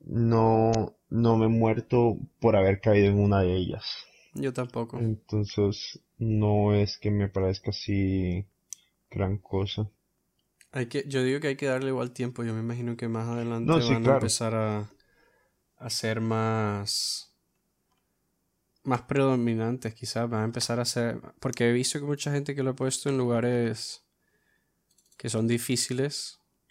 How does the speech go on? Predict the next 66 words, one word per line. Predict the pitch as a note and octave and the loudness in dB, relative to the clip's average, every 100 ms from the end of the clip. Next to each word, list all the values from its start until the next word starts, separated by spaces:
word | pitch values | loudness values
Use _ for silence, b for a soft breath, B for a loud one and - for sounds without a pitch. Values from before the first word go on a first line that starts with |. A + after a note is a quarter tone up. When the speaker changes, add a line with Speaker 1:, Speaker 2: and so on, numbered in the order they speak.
| _ _ _ _ _ _ | _ _ _ _ _ _
Speaker 2:
pero | B2 | -2
es | A#2 | -2
que | B2 | 0
yo | C3+ | 0
siento | - C3+ C#3 | 0 -2 -2
que | B2+ | 0
entras | A#2+ B2+ C#3+ | 0 -2 -4
y | C3+ | -2
sales | B2 B2 | 0 0
del | C3+ B2 | 0 -2
rango | B2 B2+ C3 | -2 -2 0
bien | B2+ B2 | 0 0
rápido. | B2 B2+ A#2 G#2+ A2 _ _ _ | -2 -4 -4 -4 -8 _ _ _
O | - A#2 | -10 -6
sea, | - A#2 | -2 0
yo | A2 G#2+ | 0 0
que, | A#2+ A#2+ B2 | -2 -2 -2
Speaker 1:
Sí, | - | -4
Speaker 2:
que | - A#2+ | -4 0
Speaker 1:
o | - | 2
sea, | A#2+ | 4
Speaker 2:
juego | B2 | 4
Speaker 1:
lo | |
Speaker 2:
bastante | C#3 D3+ A#2 D3 | 4 4 4 0
Speaker 1:
que | B2+ | 2
Speaker 2:
con, | C3 A#2+ A2+ A2 | 0 0 0 -4
con | - A#2 A2+ | -6 -2 0
Nock, | A2+ B2+ - - | 0 0 -4 -14
he | C3+ A#2+ | -8 -2
caído | B2 B2+ | 0 0
en | B2 | 0
varias | B2 A#2+ C#3+ C#3 | 0 0 0 -2
y | |
siento | A#2+ - A2+ B2 | -2 -2 -4 -4
que | B2 A#2 B2 | -2 -2 0
entro | A#2+ C3+ C#3+ | -2 0 0
en | |
el | C#3+ | 0
rango | C3+ C#3 D3 | 2 2 2
y | |
de | C#3+ | 0
pronto | B2+ B2 B2+ | 0 -2 0
ya | A#2+ | 0
salí, | A#2+ C3 B2 C3 - - - | 0 0 -2 -4 -8 -14 -6
y | |
lo | B2 | 0
único | A#2 A#2+ B2+ | 2 2 0
que | |
siento | B2+ B2 A#2+ | -2 0 0
es | B2+ | -4
que | - | -2
hace | B2 - A#2+ b b b b b | -2 0 -2 b b b b b
pip, | D#3+ - | 0 2
pip | F3+ - | 0 0
y | |
me | A#2+ | 0
sale | A2+ A#2+ B2 | 2 2 2
el | |
icono | B2+ C#3 C3 | 0 0 2
abajo | A#2+ B2 | 2 0
a | B2+ | -2
la | |
izquierda | B2+ B2 A#2+ B2+ | -4 -2 -2 0
de | |
que | A#2+ | -2
estoy, | A#2 - A2+ A#2 G#2+ - - | -4 -2 -2 0 -2 -4 -10